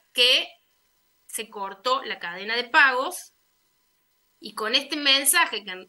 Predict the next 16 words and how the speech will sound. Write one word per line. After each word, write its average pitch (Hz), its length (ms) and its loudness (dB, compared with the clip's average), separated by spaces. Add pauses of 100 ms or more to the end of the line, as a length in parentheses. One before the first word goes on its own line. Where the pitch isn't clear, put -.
(380)
que 190 120 -6
dice 196 240 0
que 180 100 -6
no 214 180 0
juntaron 240 760 0
el 180 160 -6
dinero, 247 560 -2
preocupa 226 920 0 (1400)
no 190 240 -6
solamente 226 500 -2
este 208 180 -8
mes, 226 240 -2
sino 196 320 -8
los 180 240 -14
próximos 208 520 -2
meses. - 480 -14